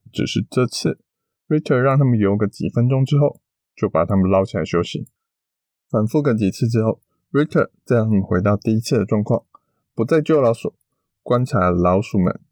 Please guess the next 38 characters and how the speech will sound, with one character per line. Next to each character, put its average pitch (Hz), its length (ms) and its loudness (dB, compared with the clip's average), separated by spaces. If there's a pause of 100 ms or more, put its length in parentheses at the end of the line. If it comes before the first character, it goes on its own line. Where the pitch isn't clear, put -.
可 98 120 -2
以 90 200 0
坚 107 280 -2
持 95 260 -2
游 90 180 2
泳 87 200 2
多 82 120 -2
久。 - 200 -6 (640)
大 107 140 0
家 110 60 2
猜 110 200 -2
猜 110 100 -2
看， 107 240 0
他 110 100 0
们 107 80 0
撑 107 240 -2
了 101 60 0
多 95 160 0
久 95 160 0
呢？ 92 200 0 (360)
是 101 160 0
十 101 280 -2
分 123 160 0
钟、 143 300 -2 (320)
二 120 100 2
十 110 180 -4
分 110 180 2
钟， 110 280 -2 (120)
还 92 120 -2
是 90 160 -2
三 92 260 -2
十 107 100 -6
分 90 160 0
钟 90 200 0
呢？ 90 140 -2 (1040)
答 104 100 0
案 110 180 2
是 - 220 -2